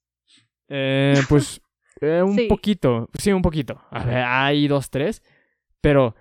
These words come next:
Speaker 1: si nos ponemos a pensar, obviamente lo que tenían, lo que tenían que hacer los actores y los, el director, completamente todos, era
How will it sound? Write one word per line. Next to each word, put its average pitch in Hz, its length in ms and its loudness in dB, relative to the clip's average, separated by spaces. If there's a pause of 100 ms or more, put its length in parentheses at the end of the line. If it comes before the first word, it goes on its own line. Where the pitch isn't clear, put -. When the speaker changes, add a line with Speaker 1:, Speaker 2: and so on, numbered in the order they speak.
Speaker 1:
si - 140 -4
nos 147 140 0
ponemos 240 280 -4
a 135 60 -4
pensar, 131 320 -2
obviamente 190 460 0
lo 139 100 -2
que - 80 -10
tenían, 135 480 -8
lo 131 160 -8
que 123 140 -8
tenían 143 420 -8
que 113 580 -4
hacer 139 440 -2
los 143 260 2
actores 127 600 -2
y 117 40 -8
los, 107 380 -12 (300)
el 120 220 -14
director, 127 520 -4
completamente 131 460 -4
todos, 185 320 -4 (420)
era 151 480 0